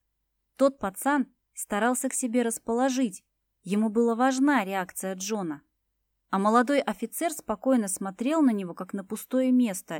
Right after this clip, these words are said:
и только отвечал на вопросы. Джонсон являлся опытным журналистом и принял отношение Артема как вызов. Сначала попробовал вызвать симпатию льстивыми вопросами.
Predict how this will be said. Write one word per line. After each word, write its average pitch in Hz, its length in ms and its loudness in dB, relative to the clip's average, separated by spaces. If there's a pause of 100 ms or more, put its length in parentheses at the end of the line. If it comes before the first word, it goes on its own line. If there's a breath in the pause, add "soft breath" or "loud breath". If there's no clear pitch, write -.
и 202 100 -8
только 254 360 -2
отвечал 190 420 -6
на 196 100 -6
вопросы. 214 640 -6 (880)
Джонсон 220 600 2 (100)
являлся 226 680 -2
опытным 190 480 -4
журналистом 180 800 -6 (100)
и 220 100 -4
принял 269 380 2
отношение 214 640 -4
Артема 208 540 -2
как 196 260 -12
вызов. 185 380 -4 (760)
Сначала 302 540 0
попробовал 226 600 0
вызвать 196 380 -2
симпатию 208 680 -2
льстивыми 226 580 -2
вопросами. 226 720 -4